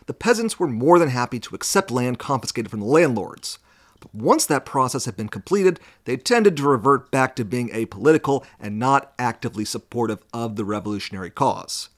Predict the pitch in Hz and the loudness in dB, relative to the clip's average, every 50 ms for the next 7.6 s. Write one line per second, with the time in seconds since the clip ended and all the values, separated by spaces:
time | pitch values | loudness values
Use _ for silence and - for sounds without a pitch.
0 | _ _ _ _ _ _ _ _ _ _ 123 139 175 220 226 - - 135 120 110 | _ _ _ _ _ _ _ _ _ _ 0 2 2 4 2 2 2 0 0 0
1 | 95 - - 95 95 110 104 98 123 113 104 117 110 107 123 131 147 165 175 165 | -2 -4 -8 -10 -10 -10 -6 -6 -6 -6 -4 -4 -4 -2 0 0 2 2 2 2
2 | 170 180 175 139 123 120 127 120 - 117 117 117 110 - 113 107 104 95 117 120 | 0 0 0 0 0 0 0 0 0 0 -2 -2 -2 -2 -4 -6 -6 -6 -8 -10
3 | - - 113 107 110 113 120 101 - 113 117 113 - 123 117 - - 113 110 104 | -10 -10 -10 -10 -8 -8 -8 -6 -4 -6 -6 -4 -4 -8 -8 -6 -6 -6 -6 -6
4 | 110 - - - 143 117 95 - - - 120 - 151 180 160 147 131 120 117 - | -6 -8 -6 -6 -4 -6 -6 -6 -10 -16 -8 -6 -4 -2 -2 -2 -2 -4 -4 -4
5 | 123 113 101 101 104 107 101 - - 110 87 110 101 - - 110 101 - 101 123 | -6 -6 -4 -4 -4 -4 -6 -6 -8 -8 -6 -6 -6 -6 -6 -6 -8 -6 -2 -2
6 | 147 143 131 127 127 123 - - - - - - - - - 147 160 165 165 151 | 0 2 2 2 2 0 -2 -6 -14 -20 -20 -20 -20 -10 -6 -4 0 0 0 0
7 | 151 120 - 107 - - 175 175 175 - - | 0 -2 -4 -8 -8 -2 0 0 0 0 -6